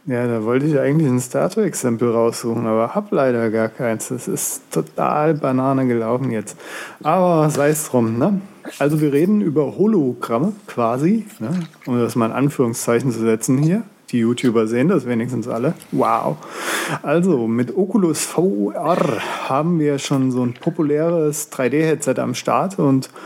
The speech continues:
Sony und Samsung arbeiten auch mittlerweile an ihren eigenen Lösungen, Vorschlägen und Microsoft, ja, kommt jetzt halt mit dazu und die haben ja etwas mehr Tragweite. Wer meldet denn sich da jetzt schon, Sven?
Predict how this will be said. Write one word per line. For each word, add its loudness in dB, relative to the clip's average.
Sony 0
und 0
Samsung 0
arbeiten 0
auch 0
mittlerweile 0
an -4
ihren -2
eigenen 0
Lösungen, 0
Vorschlägen -2
und 0
Microsoft, -2
ja, 2
kommt 2
jetzt 0
halt 2
mit 2
dazu 2
und -2
die 0
haben 2
ja 2
etwas -4
mehr 2
Tragweite. -2
Wer 0
meldet 2
denn 0
sich 0
da 2
jetzt 2
schon, 0
Sven? -2